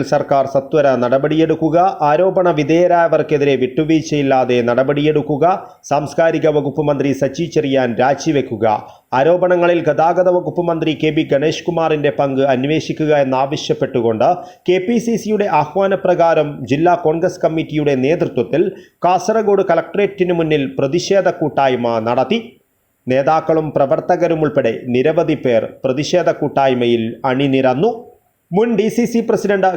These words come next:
കെ പി കുഞ്ഞിക്കണ്ണൻ പ്രതിഷേധ കൂട്ടായ്മ ഉദ്ഘാടനം ചെയ്തു. ഡി സി സി വൈസ് പ്രസിഡന്റ് പി ജി ദേവ് അധ്യക്ഷത വഹിച്ചു.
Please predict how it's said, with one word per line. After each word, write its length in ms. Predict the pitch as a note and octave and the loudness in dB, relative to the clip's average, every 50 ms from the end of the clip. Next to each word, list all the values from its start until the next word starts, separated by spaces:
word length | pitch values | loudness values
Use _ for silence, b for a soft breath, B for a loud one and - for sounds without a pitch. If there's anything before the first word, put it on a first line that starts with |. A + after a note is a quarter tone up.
| F3+ - | -2 -2
കെ 80 | F3+ F3+ F3+ | -2 0 0
പി 80 | G#3 G3+ G3+ - | -2 -4 -2 0
കുഞ്ഞിക്കണ്ണൻ 600 | F3 F3 F#3+ G3+ G#3 - - D#3 C#3 B2+ A#2 A2 A2 - - | 0 0 2 2 0 0 0 0 0 0 0 -2 -2 -4 -2
പ്രതിഷേധ 440 | C#3+ D3 D#3+ F#3 - G#3 G#3+ G3+ G3+ F#3 - | -2 0 -2 -2 0 0 0 0 0 0 0
കൂട്ടായ്മ 420 | F3 E3 - E3 D#3 D3 C#3 C3+ C3 B2+ - - C#3+ | -2 -2 0 2 2 2 2 0 -2 -4 -4 -2 -2
ഉദ്ഘാടനം 540 | C3+ C3+ C3+ C#3+ D#3+ F3 E3 D3+ C#3 B2+ A2+ G#2+ - | -2 -2 0 0 0 0 2 0 0 -2 -4 -2 -2
ചെയ്തു. 240 | B2+ B2 C3 - - - - - _ _ _ _ _ _ _ - B2 | 0 0 0 0 -2 -4 -10 -20 _ _ _ _ _ _ _ -6 -2
ഡി 100 | B2+ C3+ C#3 C3+ | 0 0 0 0
സി 100 | D3+ D3+ C3+ D3 | 0 -2 -2 0
സി 100 | D3+ C#3+ A#2+ B2 | -2 0 0 0
വൈസ് 260 | B2 C3+ C3 - - | 0 0 -2 -2 -4
പ്രസിഡന്റ് 400 | D#3+ C#3+ - D#3+ D3+ D3+ C#3+ C#3+ C3+ - - | -4 -2 -2 -2 -2 0 2 0 0 2 0
പി 100 | C3+ C#3 C3 - | 0 0 0 0
ജി 100 | D#3+ E3 D3 C3 | -2 -2 0 2
ദേവ് 260 | C#3+ C#3+ C3+ B2+ C3+ - - B2 | 2 2 2 0 -2 -4 -4 -4
അധ്യക്ഷത 460 | A2 G#2+ A2+ D#3+ - - - C#3 B2+ C3+ B2+ | -2 -2 -2 -2 -2 -2 -2 -2 0 0 2
വഹിച്ചു. 320 | C3 B2+ C#3 C3+ C#3+ A3 | 2 0 0 0 -2 -2